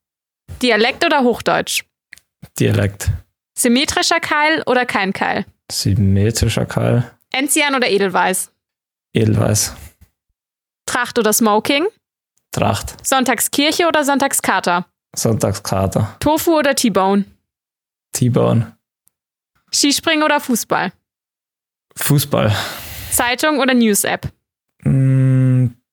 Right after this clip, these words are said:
Speaker 2: Zeitung.
Speaker 1: Corona-News oder Promi-Flash?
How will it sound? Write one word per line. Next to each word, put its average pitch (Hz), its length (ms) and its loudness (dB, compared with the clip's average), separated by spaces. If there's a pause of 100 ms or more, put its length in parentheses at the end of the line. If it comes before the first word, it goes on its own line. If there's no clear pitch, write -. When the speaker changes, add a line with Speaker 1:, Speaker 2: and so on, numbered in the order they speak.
(120)
Speaker 2:
Zeitung. 107 500 0 (380)
Speaker 1:
Corona-News 349 800 2
oder 285 160 2
Promi-Flash? 202 760 0